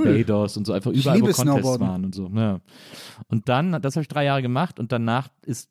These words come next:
Speaker 1: gar nichts mehr passiert, nichts. Da habe ich nichts, äh, ich wollte, mich wollte einfach niemand mehr haben. Die hat mich in Erinnerung als der achtzehn, neunzehnjährige, der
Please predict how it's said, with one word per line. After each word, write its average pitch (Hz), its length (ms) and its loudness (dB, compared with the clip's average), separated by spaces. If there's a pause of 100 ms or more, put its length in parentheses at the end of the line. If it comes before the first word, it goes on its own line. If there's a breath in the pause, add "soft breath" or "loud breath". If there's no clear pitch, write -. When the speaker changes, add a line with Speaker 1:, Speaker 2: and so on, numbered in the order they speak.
(140)
Speaker 1:
gar 104 240 0
nichts 101 220 -4
mehr 92 100 0
passiert, - 440 -8
nichts. - 500 -2 (100)
Da 101 120 -2
habe 117 100 0
ich - 140 -10
nichts, 139 380 0
äh, 98 140 -4 (140)
ich 120 200 -2
wollte, 135 360 -4
mich 123 180 -8
wollte 143 200 0
einfach 120 140 -2
niemand 131 260 -2
mehr 104 100 0
haben. 95 240 -4 (400 loud breath)
Die 120 60 0
hat 127 80 -2
mich 143 140 -2
in 139 60 2
Erinnerung 151 440 -2
als 120 240 -4
der 120 360 -2
achtzehn, 127 380 -6
neunzehnjährige, 127 680 0
der 117 220 -2